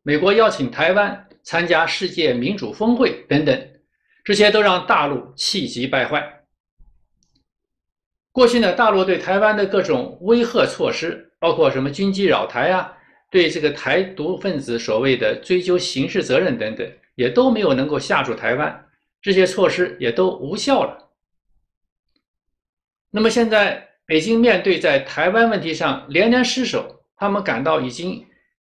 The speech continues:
对台湾问题啊，已经到了一个山穷水尽、无计可施的地步。于是呢，他们就拿出所谓最后一招，叫做自毁长城、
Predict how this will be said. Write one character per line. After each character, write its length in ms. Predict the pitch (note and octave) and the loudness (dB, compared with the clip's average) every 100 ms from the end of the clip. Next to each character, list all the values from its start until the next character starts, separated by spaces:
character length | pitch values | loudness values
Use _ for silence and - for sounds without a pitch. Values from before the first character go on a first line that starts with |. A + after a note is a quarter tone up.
| _ _ - | _ _ 0
对 140 | F#3+ | 0
台 240 | F#3 E3+ | 2 0
湾 180 | F#3+ G#3 | 2 2
问 140 | G3+ D3 | 0 -2
题 160 | C3 | -2
啊， 160 | B2 - | -2 -2
已 60 | B2+ | -8
经 180 | E3+ | -6
到 160 | F#3 D#3 | -2 0
了 80 | D3 | 0
一 160 | C#3 | -4
个 140 | C#3 C3+ | -2 -2
山 320 | - A3+ A#3 | 2 2 2
穷 200 | A3 G3 | 0 -6
水 220 | - A2 | -6 -10
尽、 300 | C#3 G3 - | -8 -10 -10
无 160 | D#3 F#3+ | -12 -10
计 200 | A3 G#3+ | -6 -6
可 180 | - - | -6 -8
施 200 | - A#3 | -4 -4
的 120 | A#3 | -4
地 160 | A2 G2 | -6 -10
步。 280 | - - _ _ _ _ _ _ _ _ | -14 -18 _ _ _ _ _ _ _ _
于 160 | D#3+ G3+ | -4 0
是 160 | B3 | 2
呢， 100 | F3+ - - | 0 -2 -4
他 120 | D#3+ | -4
们 100 | D#3+ | 0
就 120 | D3 | -2
拿 220 | C3 C3 | 0 -2
出 180 | C3+ - | -2 -4
所 140 | - | 0
谓 120 | A#2 C3+ | 0 -2
最 240 | F#3+ G#3+ | 0 0
后 200 | D3+ B2 | 0 -2
一 100 | A2+ | -2
招， 400 | D3 D3 - - _ | -2 -2 -2 -12 _
叫 140 | F3 | 0
做 80 | A#3 | 0
自 320 | A3+ - C4 | -2 0 0
毁 160 | - G3+ | 2 -2
长 320 | - A2 D3 | -6 -6 -6
城、 260 | - A2 | -6 -6